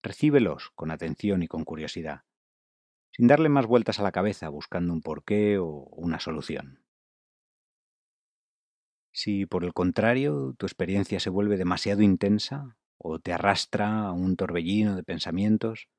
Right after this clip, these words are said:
recuerda que siempre tienes la respiración disponible para tomar una pausa,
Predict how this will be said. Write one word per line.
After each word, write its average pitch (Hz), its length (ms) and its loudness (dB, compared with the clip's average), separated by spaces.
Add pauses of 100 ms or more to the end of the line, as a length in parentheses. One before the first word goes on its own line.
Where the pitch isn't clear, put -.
(680)
recuerda 135 360 2
que - 120 -8
siempre 127 480 2
tienes 107 260 2
la 107 140 2
respiración 90 600 -4
disponible 90 580 -2
para 82 200 -6
tomar 90 240 -4
una 87 200 -2
pausa, - 420 -10